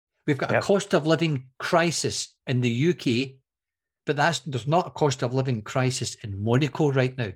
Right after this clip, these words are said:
Speaker 1: That's the difference.
Speaker 2: Mm-hmm.
Speaker 1: See what I'm saying?
Speaker 2: Yeah. And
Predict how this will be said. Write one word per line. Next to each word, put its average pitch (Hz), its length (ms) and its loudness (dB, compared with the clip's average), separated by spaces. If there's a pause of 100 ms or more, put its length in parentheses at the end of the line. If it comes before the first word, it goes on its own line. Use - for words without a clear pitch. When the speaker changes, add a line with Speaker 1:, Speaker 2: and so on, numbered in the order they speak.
(340)
Speaker 1:
That's 131 240 -2
the 135 100 0
difference. 139 460 -4
Speaker 2:
Mm-hmm. - 100 -20 (800)
Speaker 1:
See - 140 0
what 143 80 0
I'm 131 60 -4
saying? 175 280 0 (1040)
Speaker 2:
Yeah. 92 180 0 (600)
And 120 440 0